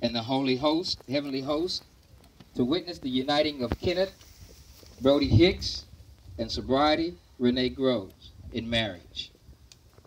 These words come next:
The Bible teaches that marriage is a permanent relationship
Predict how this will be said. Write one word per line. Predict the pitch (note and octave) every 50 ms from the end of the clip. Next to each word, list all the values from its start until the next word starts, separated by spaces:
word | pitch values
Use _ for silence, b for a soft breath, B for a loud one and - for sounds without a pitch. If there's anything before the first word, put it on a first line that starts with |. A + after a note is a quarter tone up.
| - - - - - - -
The | B2
Bible | A#2+ - G#3 A3+ F3+ F#3
teaches | F3 - F#3 E3+ E3 E3+ D3 C#3
that | C#3 C#3 C3 - - - _ -
marriage | B2+ D3+ F3+ F#3+ F3+ D#3+ C#3 C3+ - - - - -
is | C3 B2+ B2
a | B2+
permanent | B2 - - F#3 F#3 F#3 F#3 F3 - C#3+
relationship | D3+ D3+ D3+ D3 C#3+ C3 A#2+ - - - B2+ B2 B2